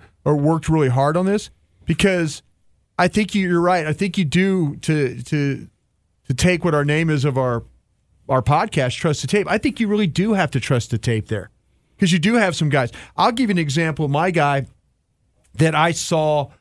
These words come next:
as a much better player than how he worked out, and it's an L S U guy, and it's Clyde, uh,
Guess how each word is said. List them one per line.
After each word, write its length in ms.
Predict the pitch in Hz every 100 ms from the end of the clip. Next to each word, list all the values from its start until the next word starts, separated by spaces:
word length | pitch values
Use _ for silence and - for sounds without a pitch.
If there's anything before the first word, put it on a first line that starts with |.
| _ _ _ 165
as 180 | 156
a 40 | 156
much 480 | 143 160 180 - -
better 260 | 160 151
player 400 | 120 - 160 165
than 140 | 147 123
how 220 | 143 160
he 80 | 147
worked 340 | 139 156 -
out, 380 | 143 175 208 170 _ _ _ _ _ _
and 200 | 160 156
it's 180 | 151 -
an 60 | 147
L 180 | 170
S 180 | 170 -
U 140 | 190 208
guy, 420 | 147 120 117 110
and 140 | 143
it's 180 | 143 123
Clyde, 480 | - 165 156 165
uh, 40 | 156